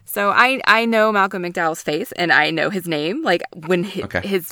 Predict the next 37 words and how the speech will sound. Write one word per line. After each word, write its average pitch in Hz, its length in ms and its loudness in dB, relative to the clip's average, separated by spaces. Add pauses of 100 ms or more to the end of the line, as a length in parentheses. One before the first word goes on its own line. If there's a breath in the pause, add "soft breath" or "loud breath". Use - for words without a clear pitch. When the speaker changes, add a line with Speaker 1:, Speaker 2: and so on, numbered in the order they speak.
(120)
Speaker 1:
face 165 300 2
popped 180 340 -2
up, 147 180 2
I 139 120 6
was 196 160 -2
like, 208 160 2
"Oh, 554 160 6
that's - 180 0
Malcolm 208 320 2
McDowell." 262 540 -2 (760 loud breath)
I 269 140 2
don't 359 160 6
know 294 100 6
why 220 220 2
I 185 140 -2
know 185 180 -4
this. - 480 -10 (1500)
I've 202 140 0
not - 300 0
really 202 320 2
seen 208 320 -2
any 214 180 -4
of 220 80 -4
his 226 140 -6
movies. 226 560 -4
I've 196 200 -2
seen 208 220 -2
him 233 100 0
on 208 120 2
T 196 160 -4
V 185 160 2
a 214 80 0
lot, 277 180 0
Speaker 2:
Okay. - 100 0
Speaker 1:
I 294 40 -4
guess, 302 420 -2
but 180 220 -2